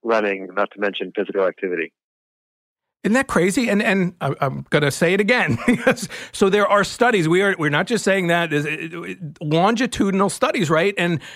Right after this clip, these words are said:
Speaker 2: I think what you were alluding to is the studies that say not only do runners not have a higher incidence of osteoarthritis, they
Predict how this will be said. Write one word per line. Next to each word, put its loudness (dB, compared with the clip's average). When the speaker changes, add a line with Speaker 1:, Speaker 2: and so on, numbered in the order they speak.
Speaker 2:
I -2
think 2
what 2
you 4
were 4
alluding 0
to 2
is -2
the 0
studies 0
that -2
say 2
not 0
only 2
do 0
runners 2
not 0
have 2
a 4
higher 0
incidence -2
of 0
osteoarthritis, 0
they 0